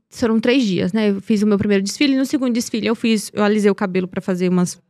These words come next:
fazer um desfile específico, eles pediram, eu fiz. E no terceiro dia, eu voltei com meu cabelo natural. E aí, quando foi no terceiro dia,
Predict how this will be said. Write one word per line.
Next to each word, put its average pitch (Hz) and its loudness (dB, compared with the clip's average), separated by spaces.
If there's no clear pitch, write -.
fazer 247 -2
um 220 2
desfile 196 -2
específico, 202 -2
eles 202 -4
pediram, 226 -2
eu 220 0
fiz. 254 -4
E - 0
no 330 0
terceiro 233 2
dia, 240 2
eu 262 0
voltei 285 0
com 254 -8
meu 262 0
cabelo 233 -2
natural. 233 0
E 277 -4
aí, 330 0
quando 320 -2
foi 349 -2
no 330 2
terceiro 190 -2
dia, 202 2